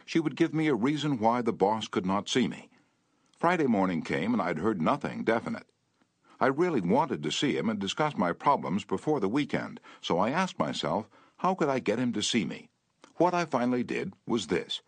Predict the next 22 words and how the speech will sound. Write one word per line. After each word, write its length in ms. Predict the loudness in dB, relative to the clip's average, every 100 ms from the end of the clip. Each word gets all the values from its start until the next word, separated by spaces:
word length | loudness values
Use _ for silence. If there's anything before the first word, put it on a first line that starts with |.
| _ _ _ _
I 100 | 0
wrote 260 | 2 2 2
him 140 | 0
a 80 | -2
formal 500 | 0 0 0 2 2
letter. 360 | 2 2 -2 -14 _ _ _ _ _
I 80 | -2
indicated 580 | 2 2 0 0 0 2
in 120 | 0
the 80 | 2
letter 300 | 2 2 0
that 160 | -2
I 140 | -2 -2
fully 380 | 0 0 2 2
understood 480 | 0 0 0 0
how 180 | 2 0
extremely 500 | -2 -2 0 2 0
busy 320 | 0 0 0
he 120 | 0 0
was 280 | 0 0
all 220 | 0 -2 -2
week, 280 | -4 -4